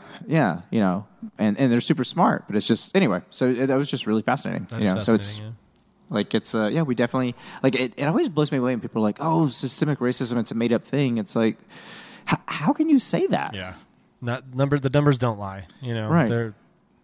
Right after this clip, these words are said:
Speaker 2: yeah. Well, at least there isn't a disparity between men and women when talking about student debt, right?
Speaker 1: Oh, yay, equality.
Speaker 2: <laughs>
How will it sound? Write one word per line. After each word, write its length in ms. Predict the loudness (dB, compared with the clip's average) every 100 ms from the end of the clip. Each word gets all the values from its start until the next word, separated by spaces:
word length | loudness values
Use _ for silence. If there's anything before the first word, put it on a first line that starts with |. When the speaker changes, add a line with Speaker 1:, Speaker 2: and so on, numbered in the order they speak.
| _ -16
Speaker 2:
yeah. 180 | -14 -14 _ _ _ _ _ -20 -20 -20 -20 -10 4
Well, 280 | 6 6 2 -2
at 80 | 4
least 220 | 4 6
there 120 | 6
isn't 240 | 6 6
a 60 | 4
disparity 520 | 2 2 4 6 4
between 340 | 0 -2 -2 -2
men 180 | -2
and 100 | -2 0
women 260 | 0 0
when 100 | -2
talking 300 | -6 -6 -6
about 240 | -6 -6 -6
student 340 | -6 -8 -8
debt, 180 | -10 -8
right? 220 | -6 -8 -10 _ _ _ _ _ _ _ _ -2
Speaker 1:
Oh, 140 | 2
yay, 480 | 4 4 4 4 6
equality. 460 | 6 6 6 4 2 0 -2
Speaker 2:
<laughs> 0 | 0